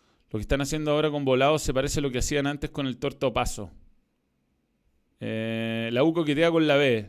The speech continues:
La salvaron, pero difícil". No sé, no, hay, hay, hay que ver cómo está el resto de los equipos. Yo, no, yo creo que no fue un desastre la U. Tuvo un buen arranque, tuvo veinte minutos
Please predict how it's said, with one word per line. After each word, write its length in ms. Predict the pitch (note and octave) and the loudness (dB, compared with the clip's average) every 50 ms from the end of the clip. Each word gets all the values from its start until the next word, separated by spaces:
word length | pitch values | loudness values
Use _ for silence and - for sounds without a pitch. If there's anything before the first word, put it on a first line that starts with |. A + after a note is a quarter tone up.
| - - - - - _ _ | -12 -20 -20 -20 -20 _ _
La 140 | - B2 B2 | -6 -6 -4
salvaron, 520 | - C3 B2+ A#2+ B2 D3 D#3 E3+ E3 E3 - | -2 -4 -4 -2 0 0 0 0 -2 -2 -2
pero 200 | - B2 B2 A#2+ | 0 2 2 2
difícil". 460 | A#2 G#2+ - - C3+ - - A#2+ A#2+ | 0 0 -2 -6 -6 -6 -6 -6 -6
No 100 | C#3+ C3+ | -6 -6
sé, 280 | - - A2+ A2 A2 G#2 | -4 -4 -4 -4 -4 -4
no, 180 | G#2+ G#2+ G#2 | -4 -4 -4
hay, 300 | G#2+ A2 A2 G#2+ G#2+ - G2+ | -6 -6 -6 -8 -10 -10 -8
hay, 140 | A2 A#2 A2+ A#2+ | -8 -8 -6 -6
hay 120 | A#2+ A#2 | -8 -8
que 140 | A#2 - A#2 | -6 -6 -4
ver 140 | A#2+ B2 A#2+ | -4 -4 -4
cómo 160 | - A2+ A2 | -6 -6 -6
está 160 | G2 - B2+ | -4 -2 0
el 80 | A#2+ A#2+ | 0 0
resto 240 | A#2+ B2 - - B2 | 0 -2 -2 -2 -2
de 40 | A2+ | 0
los 120 | A2 A2 | 0 -2
equipos. 560 | G#2+ G#2+ C3 D3+ D#3+ D#3 C#3+ B2+ C3 B2+ B2 | -2 -2 -2 0 2 2 0 2 0 -2 -2
Yo, 160 | A#2 B2 B2 | -2 -4 -6
no, 280 | B2+ B2+ A#2+ A#2+ B2 B2 | -6 -8 -8 -8 -8 -10
yo 180 | B2 A#2+ B2+ B2 | -8 -8 -8 -6
creo 160 | C3 C3+ C3 | -6 -6 -6
que 80 | B2 | -6
no 160 | A#2 A#2+ A2+ - | -6 -6 -8 -10
fue 220 | - - C#3 D3+ | -8 -8 -6 -6
un 100 | E3 D#3+ | -6 -6
desastre 640 | C#3+ C3 A2+ - F3+ E3+ D3+ - - - D3 C3+ C3 | -2 -2 -2 0 -2 -2 -4 -6 -6 -6 -8 -6 -4
la 120 | C3 C3 | -4 -4
U. 220 | C#3+ D#3 D#3+ E3+ - _ _ _ _ _ _ _ _ _ _ _ _ _ _ | -4 -6 -8 -10 -14 _ _ _ _ _ _ _ _ _ _ _ _ _ _
Tuvo 800 | B2+ B2+ B2+ B2+ B2+ B2+ B2 A#2+ B2 A#2+ A#2+ A#2 A2+ - - _ _ _ _ | -4 -4 -2 0 0 0 0 0 0 -2 -2 -2 -4 -6 -10 _ _ _ _
un 220 | B2 A#2+ A#2+ A2+ A2+ | -6 -6 -4 0 0
buen 180 | C#3+ D3 D3+ | 0 0 2
arranque, 540 | C#3+ C3+ C#3+ E3 E3+ D#3+ C#3 - - E3+ E3 | 0 0 0 0 0 -2 -4 -6 -8 -10 -8
tuvo 320 | E3 C#3 C3 B2+ B2+ - - - - B2+ | -6 -6 -6 -8 -8 -10 -14 -18 -14 -8
veinte 360 | A#2 C3 C#3+ C#3 C#3 - C#3+ | -6 -6 -6 -6 -6 -6 -6
minutos 420 | C3+ C3+ C#3+ C3+ D3 C#3 C3+ B2+ | -6 -6 -6 -4 -4 -6 -6 -6